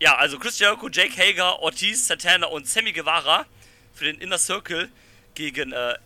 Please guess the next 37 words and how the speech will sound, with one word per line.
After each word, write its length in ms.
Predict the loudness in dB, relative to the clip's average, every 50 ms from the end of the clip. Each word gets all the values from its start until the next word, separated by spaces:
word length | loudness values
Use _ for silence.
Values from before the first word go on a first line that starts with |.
| _ 2
M 160 | 2 2 2
J 120 | 0 0 2
F, 400 | 4 2 2 0 -4 -18 -20 -20 _ _ _ _ _ _ _ _ _ -4
äh, 200 | -2 -2 -2 -2
Cash 320 | -2 0 0 0 0 -2
Wheeler, 200 | -4 -2 -2 -2
Dex 260 | 0 0 -2 -2 -2 -2
Harwood, 360 | -2 -2 -2 -4 -10 -10 -8
also 220 | -10 -10 -10 -8
F 140 | -10 -10 -10
T 120 | -10 -8 -2
R, 400 | 0 2 4 4 4 4 2 -2
Sean 240 | -4 -6 -6 -6 -6
Spears 340 | -8 -10 -10 -10 -10 -10 -10
und 180 | -14 -16 -18 -16 -12
Wardlow 520 | -6 -4 -4 -4 -4 -6 -10 -12 -10 -10 -10 -12 -14
und 140 | -18 -16 -12
wurden 140 | -12 -12 -12
begleitet 400 | -8 -4 -2 -2 -2 -4 -6 -14
von 360 | -8 -8 -8 -6 -8 -12 -14 -16 -20 -20 -20 -20 -20 -20 -20 -18 _ -10
dem 120 | -10 -2 2
einzigen 400 | 2 2 4 2 -2 -4 -2 2
Mann 140 | 2 2 4
bei 80 | 2
A 40 | 2
E 120 | 2 2 0
W, 260 | 0 -2 -2 -4 -2
der 120 | -2 -2
schon 140 | -2 -2 -2
mal 60 | -2 0
in 60 | 2
einem 260 | 2 2 0 0 -6
Wargames-Match 540 | -8 -6 -6 -6 -6 -8 -8 -6 -6 -6 -4
stand, 260 | -2 0 0 0 -2
nämlich 240 | -4 -6 -6 -8 -6
Tully 200 | -4 -4 -2 -2
Blanchard. 540 | 0 2 2 2 2 2 2 0 0 0 -4